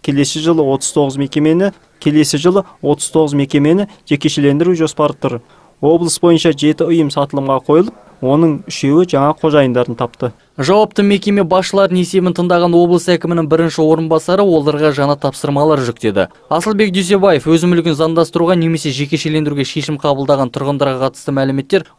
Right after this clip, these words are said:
Speaker 2: құпия болу керек деп тапсырды. Сонымен қатар жекешелендіру жұмыстарын насихаттауды да естен шығармауды ескертті.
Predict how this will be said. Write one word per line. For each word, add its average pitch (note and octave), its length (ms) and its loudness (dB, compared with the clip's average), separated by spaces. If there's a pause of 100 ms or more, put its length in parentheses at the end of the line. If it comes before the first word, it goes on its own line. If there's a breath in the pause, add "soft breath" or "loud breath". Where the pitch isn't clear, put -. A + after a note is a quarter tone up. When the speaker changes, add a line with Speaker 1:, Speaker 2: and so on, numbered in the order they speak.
Speaker 2:
құпия D#3+ 320 2
болу D3 240 2
керек D3 320 -2
деп B2 160 -4
тапсырды. G#2+ 480 -4 (160)
Сонымен F3 400 0
қатар F3 240 2
жекешелендіру D#3 640 -2
жұмыстарын C3 480 -2
насихаттауды A#2+ 560 -4
да F#3 160 2 (220 soft breath)
естен C3 340 -4
шығармауды G#2 560 -6
ескертті. - 540 -6